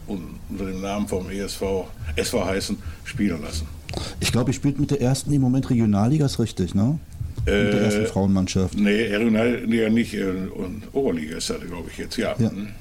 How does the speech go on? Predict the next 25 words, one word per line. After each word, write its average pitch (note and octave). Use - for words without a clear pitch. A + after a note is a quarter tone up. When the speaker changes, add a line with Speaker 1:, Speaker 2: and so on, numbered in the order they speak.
Speaker 2:
Und, A2+
und A#2+
die B2
Perspektive C3+
für, C3
für B2+
die B2+
Frauen B2
auch B2
noch A2+
weiter A2+
nach A2
oben? C3
Speaker 1:
Ja, G#2+
äh, B2
man, F2
wenn G2+
man G#2+
die G2
Zeitung A#2
in G#2+
den G#2
letzten G2
Jahren F#2+
verfolgt, G#2